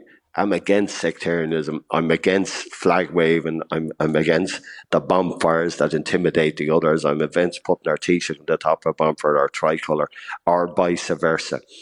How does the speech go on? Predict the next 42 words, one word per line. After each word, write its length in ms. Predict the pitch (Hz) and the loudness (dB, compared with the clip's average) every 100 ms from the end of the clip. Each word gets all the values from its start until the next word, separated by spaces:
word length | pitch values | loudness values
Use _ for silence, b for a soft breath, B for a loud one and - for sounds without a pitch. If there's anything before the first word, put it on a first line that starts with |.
| B B | B B
Uh, 180 | 80 78 87 | 0 0 0
I 80 | |
don't 260 | 87 95 98 | 2 2 0
think 140 | 87 | 0
any 240 | 87 92 87 | 0 0 0
of 60 | |
that 200 | 80 76 - | -2 -4 -6
thing 220 | 76 67 | -6 -6
helps 480 | - 87 82 - 67 | -4 0 0 -2 0
any 200 | 87 80 | 2 2
of 100 | 71 | 0
us. 280 | - - - B B - | -4 -4 -14 B B -2
Um, 240 | 78 80 | 0 0
so 320 | - 82 78 B B B | 0 2 0 B B B
I 80 | 82 | 0
think 240 | 80 87 85 | 2 2 4
it, 180 | 85 - | 2 2
it's, 180 | 82 87 | 0 2
it's 300 | - 85 92 | 2 0 2
an 140 | 87 | 4
understanding 640 | 87 85 80 92 95 87 80 | 4 2 2 0 0 -2 -2
I 120 | 90 | 0
want 260 | 92 85 | 0 -2
to 100 | - | -4
see 220 | 85 85 78 | -2 0 2
the 120 | 78 | 0
day 400 | 87 80 71 - B B B - | 2 2 2 -4 B B B -4
um, 280 | 76 85 69 69 78 | -2 0 -2 -4 0
where 420 | 85 82 78 - _ 69 - | 2 2 0 -6 _ -20 -2
we 140 | 85 82 | 0 2
can 360 | 85 78 82 - | 0 0 -2 -4
watch 280 | 71 82 - | -2 0 0
an 120 | 80 | 2
Orange 320 | 78 78 76 | 2 2 0
Parade 400 | - 78 85 82 80 | 0 4 4 4 2
and 100 | 76 | 2
they 120 | 80 | 0
watch 300 | 80 73 - | 2 -2 0
Saint 180 | 73 71 | -2 -2
Patrick's 400 | 80 80 82 - | -2 -2 -4 0
Day's 200 | 78 76 | 0 0
Parade, 320 | 73 71 | 2 2